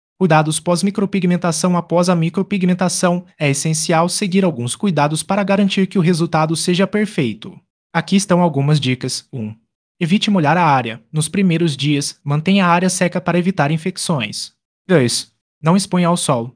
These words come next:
O sol pode desbotar a pigmentação. Use chapéus ou protetor solar quando necessário. Três, não coce ou esfregue.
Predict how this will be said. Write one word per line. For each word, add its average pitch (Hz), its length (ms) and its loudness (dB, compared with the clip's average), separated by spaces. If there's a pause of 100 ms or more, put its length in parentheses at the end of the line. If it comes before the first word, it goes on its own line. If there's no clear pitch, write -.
O 156 60 -8
sol 175 220 0
pode 151 240 0
desbotar 165 460 0
a 160 60 0
pigmentação. 160 760 -2 (420)
Use 202 240 2
chapéus 165 500 0
ou 170 80 0
protetor 196 500 0
solar 175 380 2
quando 151 280 0
necessário. 143 680 -2 (340)
Três, 147 460 2 (300)
não 180 160 4
coce 170 460 0
ou 185 120 0
esfregue. 139 560 -2